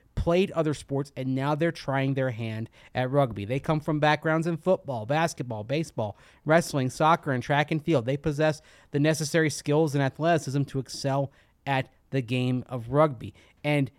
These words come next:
you can, when the American Raptors come back to Glendale, you can hit up a game for free. Head on over to American Raptors dot com and grab your free ticket for the upcoming season. If you can't make the games, American Raptors dot com will be streaming all of those games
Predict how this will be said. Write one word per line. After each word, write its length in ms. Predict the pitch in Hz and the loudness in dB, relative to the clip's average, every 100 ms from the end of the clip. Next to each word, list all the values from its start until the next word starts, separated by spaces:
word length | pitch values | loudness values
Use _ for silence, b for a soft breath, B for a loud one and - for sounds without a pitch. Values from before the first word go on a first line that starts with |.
| - | -6
you 140 | 156 | -4
can, 260 | 190 180 151 | 0 0 0
when 160 | 151 | 2
the 60 | 143 | 4
American 360 | 156 226 208 | 6 4 4
Raptors 420 | 175 170 170 160 - | 2 2 2 -2 -2
come 220 | 160 139 | 0 2
back 280 | 139 160 - | 2 0 -2
to 80 | |
Glendale, 580 | 135 147 202 151 123 127 b b | 0 2 2 2 2 0 b b
you 180 | - 165 | -2 0
can 160 | 202 165 | 2 2
hit 180 | 123 180 | 4 2
up 180 | 190 | 2
a 100 | - | 0
game 320 | 151 143 151 147 | 0 2 2 2
for 160 | 156 | -2
free. 360 | 131 180 196 120 B B | -4 -2 -2 -2 B B
Head 120 | - 214 | 2 6
on 100 | 226 | 8
over 200 | 208 180 | 6 6
to 40 | |
American 380 | 151 170 208 175 | 6 6 4 4
Raptors 420 | 170 165 151 127 | 2 2 0 0
dot 300 | 143 165 170 | 4 4 2
com 320 | - 127 120 B B | -4 -2 -2 B B
and 160 | - 147 | -2 0
grab 220 | 147 196 | 4 2
your 120 | 226 | 2
free 220 | 208 202 220 | -2 -2 -2
ticket 320 | 185 170 185 | -2 -2 -2
for 100 | 185 | 0
the 140 | 156 | 2
upcoming 420 | 143 143 147 135 | 0 0 -2 0
season. 340 | 131 226 220 139 | -2 -4 -2 0
If 140 | 127 | -2
you 80 | 139 | -4
can't 300 | - 254 269 | -2 -2 0
make 200 | 151 131 | -2 -2
the 80 | 117 | -6
games, 360 | 107 110 117 - B 135 | -6 -6 -6 -10 B -4
American 440 | 127 170 190 170 | 2 4 4 2
Raptors 420 | 156 160 165 143 120 | 2 0 0 -4 0
dot 260 | 147 165 | 0 0
com 180 | - 156 | -2 0
will 80 | 151 | 0
be 80 | 127 | -2
streaming 360 | - 143 135 | -4 -2 -2
all 240 | - 131 147 | -2 -4 -4
of 80 | 143 | 0
those 220 | 147 143 | -2 -2
games 320 | 123 120 120 | -4 -4 -6